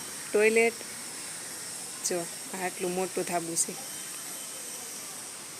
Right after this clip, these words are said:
છે ને મસ્ત. આ ખાસ કરીને ખુલ્લું વાતાવરણ હોય ને,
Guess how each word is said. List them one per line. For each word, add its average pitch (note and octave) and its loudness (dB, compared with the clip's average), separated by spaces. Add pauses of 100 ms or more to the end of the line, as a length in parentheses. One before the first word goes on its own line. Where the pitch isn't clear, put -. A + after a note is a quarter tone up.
(880)
છે A#3 10
ને G#3+ 8
મસ્ત. F#3 4 (520)
આ F#3 6
ખાસ G3+ 8
કરીને G3+ 6
ખુલ્લું G#3+ 4
વાતાવરણ A3 6
હોય B3 8
ને, E3 0